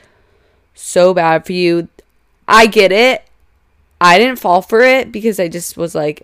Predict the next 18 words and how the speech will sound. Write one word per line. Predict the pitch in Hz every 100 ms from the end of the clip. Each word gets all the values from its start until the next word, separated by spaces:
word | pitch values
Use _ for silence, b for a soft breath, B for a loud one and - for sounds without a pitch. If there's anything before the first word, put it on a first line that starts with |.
| -
"I | 160
don't | 165 156
wanna | 160
spend | - 165
the |
money | 156 151 151
on | 170 196
this," | 226 -
but | 202
I | 214
was | 247
close | - - 214 262 -
to, | 170 - - B B B
because | - 254 262
I | 254
swear | 339 - 381 392
it | 185 285
was | 285